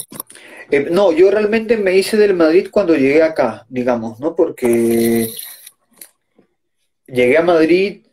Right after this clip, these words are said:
y fue una ciudad que me gustó, pues, y, y quise elegir un equipo y al, y al final, eh, sen-, sentí, sen-, sentí eso, digamos, ¿no? Eh,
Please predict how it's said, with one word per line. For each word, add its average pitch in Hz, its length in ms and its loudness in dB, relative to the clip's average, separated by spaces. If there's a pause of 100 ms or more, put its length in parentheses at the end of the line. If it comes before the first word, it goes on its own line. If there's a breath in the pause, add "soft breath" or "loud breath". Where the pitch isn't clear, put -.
(320)
y 120 300 -4
fue 143 160 -8
una 151 140 0
ciudad 143 240 0
que 156 80 0
me 143 100 -2
gustó, 165 600 0
pues, 127 260 -6
y, 117 200 -12
y 113 280 -12
quise 143 260 -6
elegir 135 320 0
un 139 100 -4
equipo 160 600 -2 (400 loud breath)
y 120 160 -2
al, 117 200 0
y 123 120 -2
al 117 120 -2
final, 135 760 -4
eh, 110 640 -8
sen-, 113 320 -12
sentí, 123 1120 -6 (800)
sen-, 120 300 -10
sentí 147 360 -4
eso, 160 300 -2
digamos, 113 440 -4
¿no? 156 360 -6 (140)
Eh, - 380 -16